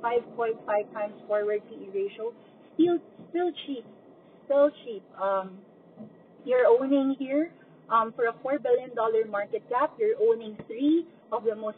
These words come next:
prominent brands in the world. We're talking about Jimmy Choo, Versace, and Michael Kors. Uh, I'd say that amongst the three brands, even if you're just buying this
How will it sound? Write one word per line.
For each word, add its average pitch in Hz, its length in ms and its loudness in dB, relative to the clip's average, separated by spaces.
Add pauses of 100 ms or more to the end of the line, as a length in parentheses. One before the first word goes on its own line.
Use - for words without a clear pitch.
prominent 277 480 0
brands 220 460 -2 (100)
in 202 140 -14
the 190 100 -2
world. 202 360 0 (320)
We're 208 100 -4
talking 240 420 -2
about 202 220 0 (120)
Jimmy 233 300 -8 (120)
Choo, 247 360 -6
Versace, 208 680 -4 (100)
and 180 160 -8
Michael 185 340 -6 (120)
Kors. 165 160 -12 (500)
Uh, - 120 -6 (120)
I'd 277 100 -2 (120)
say 269 120 2 (140)
that 220 260 -2
amongst 220 320 -6
the 220 140 -4
three 220 240 -8
brands, 226 420 0 (240)
even 294 240 2
if 277 160 2
you're 220 180 0
just 214 300 -4
buying 226 340 -4 (120)
this 226 200 0